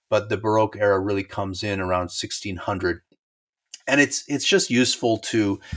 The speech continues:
delineate these and, and, and put some time, um, some markers on there because,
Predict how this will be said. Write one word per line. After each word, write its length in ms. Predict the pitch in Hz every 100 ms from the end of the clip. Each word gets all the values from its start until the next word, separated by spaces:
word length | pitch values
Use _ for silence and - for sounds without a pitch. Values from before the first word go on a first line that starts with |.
| - - _
delineate 640 | 107 104 107 107 98 101 101
these 380 | 98 95 90
and, 260 | 98 92 98
and, 460 | 98 92 90 92 - _ _ _ _ _ _ _
and 320 | - 87 85 -
put 160 | 170
some 160 | - 110
time, 580 | - 117 110 110 110 - 107
um, 480 | 95 92 87 95 - -
some 200 | - 107
markers 560 | 98 107 104 - 90 90
on 180 | 87 87
there 180 | 85 82
because, 400 | 101 107 95